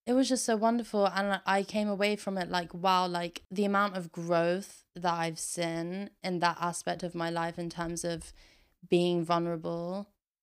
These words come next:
is so profound. And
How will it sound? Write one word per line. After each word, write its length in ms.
is 120
so 200
profound. 1000
And 580